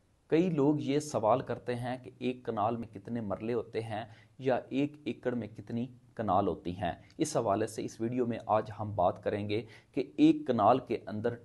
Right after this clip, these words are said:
टोटल बीस मरले होते हैं। इसी तरह जो चार कनाल होती हैं उनका एक बीघा होता है, किसी जगह पे इसको बीघा कहते हैं और, अ, कई, अ, इलाकों में इसको बीघा कहते हैं।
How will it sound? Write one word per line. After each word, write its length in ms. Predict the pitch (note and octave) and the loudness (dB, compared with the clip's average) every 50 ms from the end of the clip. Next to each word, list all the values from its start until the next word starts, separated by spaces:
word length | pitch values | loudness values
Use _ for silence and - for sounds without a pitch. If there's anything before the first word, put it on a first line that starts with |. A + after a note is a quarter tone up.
| - - | -6 -4
टोटल 300 | A2+ G#2+ G#2+ A2+ A2+ G#2+ | -4 -2 -2 -2 -4 -4
बीस 540 | G2+ - - _ - B2 C3+ C3 - - | -6 -10 -10 _ 0 2 2 2 0 -2
मरले 320 | A2+ F#2+ E2 - E2+ F2 E2+ | -6 -6 -4 -4 -4 -4 -4
होते 240 | D2 C#2+ - - - | -4 -4 -6 -10 -12
हैं। 340 | - - F2 D2 - - - - _ _ _ _ _ - | -8 -6 -6 -6 -6 -8 -14 -20 _ _ _ _ _ -6
इसी 220 | C#3+ - F3+ D#3+ | -4 -2 -2 -4
तरह 380 | - - A2+ A#2 A#2 B2 C3 - - - - _ _ - | -2 0 0 2 2 2 0 -2 -10 -20 -20 _ _ -4
जो 100 | C3 B2+ | -2 -2
चार 420 | B2 B2 - - C3 B2+ C#3+ D#3 | -2 0 4 8 10 10 10 8
कनाल 400 | D3+ D3+ C3 A#2+ A2 A2 B2 C3 | 6 2 0 2 4 4 6 4
होती 220 | B2+ - - G2 G#2 | 4 0 -2 -4 -6
हैं 340 | G#2 G#2+ G#2+ A2+ - - - - - | -4 -4 -4 -4 -4 -6 -10 -10 -6
उनका 360 | C3 C#3 C3+ C3+ A#2+ - - - | -6 -4 -2 -2 -2 -2 -2 -2
एक 240 | B2 B2 B2 - A2 | -2 -2 -2 -4 -6
बीघा 320 | G#2 G#2+ A#2+ A#2 A#2+ G#2 | -6 -4 0 2 4 4
होता 320 | D2+ - - - - - - | 4 2 0 -4 -6 -6 -4
है, 300 | - - C#2 - - - _ _ _ _ | -2 0 -2 -2 -2 -8 _ _ _ _
किसी 200 | C3 - - C3 | -6 -4 -2 0
जगह 260 | B2 B2 A#2 B2 B2 | 2 2 4 2 2
पे 160 | A#2+ B2 A#2 | 0 0 -2
इसको 280 | A2 A2 - - A#2 G#2 | -4 -4 -6 -6 -8 -8
बीघा 340 | G2 G2+ G#2+ A2+ B2+ C3+ C3 | -4 -4 -2 2 4 4 2
कहते 340 | - - A2+ A2+ - - A#2 | 2 0 -2 -4 -2 -4 -4
हैं 100 | A#2+ A#2 | -2 -4
और, 100 | G2+ G2+ | -4 -6
अ, 240 | G2 G2+ G2+ G2+ - G#2+ | -6 -10 -14 -10 -6 -4
कई, 380 | G#2+ G#2+ G#2 - B2+ C3 C3 | -4 -4 -4 -2 0 0 0
अ, 340 | B2+ B2+ - - _ - - C#2+ - F#2 G2 - - | 0 -2 -6 -12 _ -8 -6 -4 -2 0 -2 -2 2
इलाकों 300 | A2+ A2 G#2 - - B2 | 4 4 4 4 2 -2
में 60 | A#2 | -4
इसको 240 | G#2+ - - - G#2 | -4 -4 -6 -8 -8
बीघा 340 | G2+ G#2 A2+ A2+ A2 A2+ E2+ | -6 -4 -2 2 4 4 4
कहते 380 | - - - - - - - | 4 0 -6 -8 -8 -8 -10
हैं। 300 | D#2 - - C#2+ - - | -8 -6 -6 -8 -8 -10